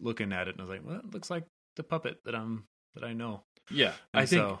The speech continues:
Speaker 2: uh, like I said, I, my, my takeaway, my hunch, I guess, is that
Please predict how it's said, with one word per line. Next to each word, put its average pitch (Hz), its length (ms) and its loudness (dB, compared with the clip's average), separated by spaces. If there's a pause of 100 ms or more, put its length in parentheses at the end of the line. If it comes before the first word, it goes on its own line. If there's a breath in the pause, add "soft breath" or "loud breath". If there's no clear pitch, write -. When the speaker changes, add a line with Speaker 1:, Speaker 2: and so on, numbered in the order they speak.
(100)
Speaker 2:
uh, 113 160 0
like 113 160 2
I - 20 -4
said, - 160 0
I, 117 200 4
my, 123 480 2
my 107 300 2
takeaway, 117 600 0
my 101 120 2
hunch, 110 360 -2
I 107 80 0
guess, 113 300 -4
is 95 160 -2
that 95 240 -4